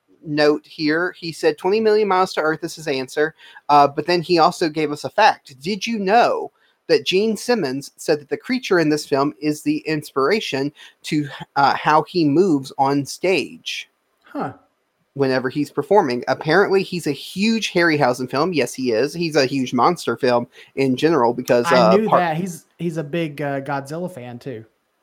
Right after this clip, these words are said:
Speaker 1: Mm-hmm, yeah, and part of his costume's actually designed to look like Gorgo. Uh, so it's inspired by Gorgo. So, yeah, he's a huge monster fan. Um,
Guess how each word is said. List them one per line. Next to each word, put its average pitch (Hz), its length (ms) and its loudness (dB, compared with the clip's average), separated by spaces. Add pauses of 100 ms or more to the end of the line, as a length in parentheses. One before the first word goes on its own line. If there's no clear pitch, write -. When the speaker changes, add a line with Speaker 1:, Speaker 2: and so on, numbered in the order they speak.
Speaker 1:
Mm-hmm, 160 440 0
yeah, 139 360 6
and 143 260 2
part 151 180 4
of 147 80 0
his 151 180 4
costume's 139 540 0
actually 131 320 0
designed 131 480 -2
to 123 80 -6
look 127 380 -6
like 127 340 0
Gorgo. 127 540 2 (340)
Uh, 117 260 4
so 113 560 -2
it's 120 220 -6
inspired 120 320 0
by 107 100 -2
Gorgo. 113 480 0
So, 123 160 -6
yeah, 123 220 2
he's 156 180 -2
a 139 60 0
huge 123 240 -2
monster 120 420 -2
fan. 113 380 -4 (400)
Um, 151 420 6